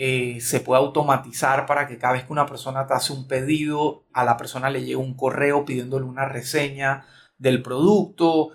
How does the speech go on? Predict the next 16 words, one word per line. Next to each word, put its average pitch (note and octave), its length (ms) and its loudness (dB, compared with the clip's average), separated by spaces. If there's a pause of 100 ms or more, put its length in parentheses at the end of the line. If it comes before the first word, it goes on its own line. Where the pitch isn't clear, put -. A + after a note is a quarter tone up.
(240)
y C#3+ 140 -10
una D#3+ 200 2
serie F3+ 400 4
de - 80 2
cosas D3 340 -4
más. D3+ 420 2
La B2+ 100 2
verdad, B2 240 4
su D3 180 -4
presentación C3+ 540 -4
también C3+ 260 -2
estuvo D3+ 320 2
súper D#3 440 2
cool E3+ 200 6
porque D3+ 300 0
dio, C3+ 360 2